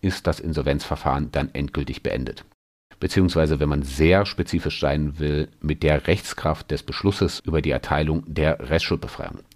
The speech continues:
Also zwei Wochen nach Zustellung des Beschlusses über die Restschuldbefreiung an alle Beteiligten. Damit wären wir auch mit dem Restschuldbefreiungsverfahren durch.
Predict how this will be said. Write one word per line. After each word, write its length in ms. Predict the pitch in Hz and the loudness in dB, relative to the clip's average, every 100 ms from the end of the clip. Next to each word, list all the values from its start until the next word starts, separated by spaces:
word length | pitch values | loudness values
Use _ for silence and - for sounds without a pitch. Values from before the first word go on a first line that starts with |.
| - | -4
Also 180 | 87 92 | 0 0
zwei 360 | - 98 101 | 2 2 4
Wochen 260 | 90 - 80 | 2 0 0
nach 220 | 78 76 | 0 -2
Zustellung 760 | - 92 82 - 76 76 - | -4 -4 -4 -2 -2 -2 -4
des 240 | - 69 - | -6 -6 -6
Beschlusses 600 | - 73 - 69 - 73 | -10 -8 -4 -2 -2 -4
über 180 | - 69 | -4 -4
die 120 | 67 | -4
Restschuldbefreiung 840 | 69 - - 67 - - 69 73 - | -6 -6 -8 -10 -12 -8 -4 -4 -4
an 200 | 73 78 | -6 -6
alle 220 | - 65 | -6 -8
Beteiligten. 580 | - - 82 85 60 - - - - - - _ _ _ _ _ _ _ _ _ _ | -4 0 0 0 -4 -10 -16 -20 -18 -20 -20 _ _ _ _ _ _ _ _ _ _
Damit 280 | - 101 120 | 0 2 4
wären 340 | 101 98 92 | 2 4 2
wir 300 | 90 82 78 | 2 0 0
auch 300 | 65 71 - - | 0 0 0 -6
mit 240 | 76 78 | -2 0
dem 160 | 82 85 | 0 0
Restschuldbefreiungsverfahren 1080 | - 78 85 85 - 117 110 - - 57 58 | 0 -2 -2 -4 2 2 2 -2 -6 -6 -8
durch. 280 | - - | -12 -14